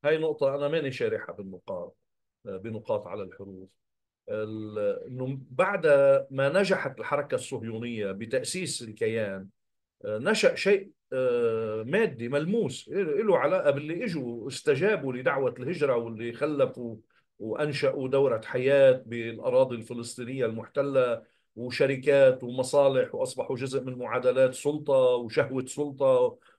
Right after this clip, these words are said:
وما-، فصار في شيء اسمه المصلحة الإسرائيلية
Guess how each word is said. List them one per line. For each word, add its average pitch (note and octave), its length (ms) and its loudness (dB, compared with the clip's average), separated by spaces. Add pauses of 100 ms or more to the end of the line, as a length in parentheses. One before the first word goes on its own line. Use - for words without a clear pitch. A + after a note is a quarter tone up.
وما-، B2+ 220 -4 (100)
فصار G3 360 2
في F#3+ 160 -4
شيء G#3 380 2 (100)
اسمه D#3 640 -4 (400)
المصلحة D#3+ 640 0
الإسرائيلية A#2 1040 -2